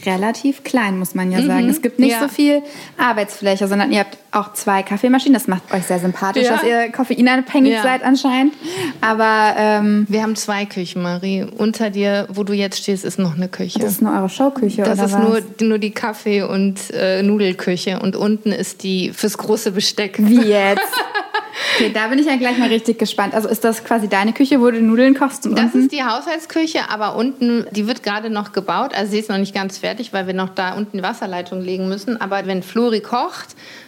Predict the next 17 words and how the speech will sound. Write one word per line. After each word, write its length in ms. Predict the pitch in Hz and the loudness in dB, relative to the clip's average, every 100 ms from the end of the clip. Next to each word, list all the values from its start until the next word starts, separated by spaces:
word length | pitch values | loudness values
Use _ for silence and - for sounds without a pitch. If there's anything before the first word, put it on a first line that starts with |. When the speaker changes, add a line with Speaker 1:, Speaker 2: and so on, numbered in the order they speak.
| - | -8
Speaker 2:
macht 300 | 185 185 - | -6 -6 -4
er 320 | 190 180 180 - | -4 -2 -6 -8
das 200 | 175 - | -12 -8
eher 500 | 190 180 175 180 226 - | -4 -4 -4 -6 -8 -12
eben 200 | - 202 | -4 -2
in 320 | - 190 185 196 | 0 -2 -2 -4
großen 360 | - 190 196 | -4 -2 -2
Industrieküchen 1120 | 185 180 170 - 220 220 - 202 - 202 196 196 - | -2 -2 -4 -4 -6 -4 -4 -4 -2 -2 0 -4 -6
oder 260 | 190 175 | -4 -4
eben 200 | 180 170 | -4 -6
in 120 | 180 175 | -6 -6
seiner 220 | 170 170 | -6 -6
Produktionsküche, 840 | 170 170 170 - 175 - - - | -6 -8 -8 -6 -6 -8 -14 -10
die 160 | 175 175 | -8 -6
wir 160 | 170 165 - | -6 -6 -12
gerade 320 | - 175 170 | -8 -6 -6
im 140 | 113 | -8